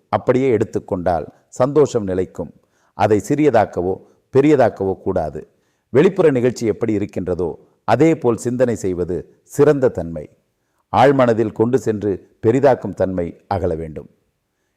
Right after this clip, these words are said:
இரண்டு குடும்பத்தை சேர்ந்த நான்கு வயது குழந்தைகள் ஏதோ சண்டை பிடித்ததாம். அந்த இரண்டு குழந்தைகளின் தாய்மார்களும்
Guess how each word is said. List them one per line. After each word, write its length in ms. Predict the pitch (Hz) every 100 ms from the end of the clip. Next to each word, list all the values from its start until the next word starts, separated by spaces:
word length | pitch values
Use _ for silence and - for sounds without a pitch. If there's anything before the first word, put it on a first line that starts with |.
| _
இரண்டு 280 | 117 170 160
குடும்பத்தை 440 | 139 131 127 120 110
சேர்ந்த 340 | 113 104 101 101 - -
நான்கு 360 | 92 120 139 117
வயது 260 | 120 127
குழந்தைகள் 440 | 127 120 117 110 104
ஏதோ 180 | 101 107
சண்டை 280 | 104 101 104
பிடித்ததாம். 500 | 95 90 87 78 71 _ _ _ _ _ -
அந்த 180 | 113 113
இரண்டு 280 | 113 135 135
குழந்தைகளின் 560 | 131 131 135 120 113 101
தாய்மார்களும் 640 | 104 117 113 101 104 107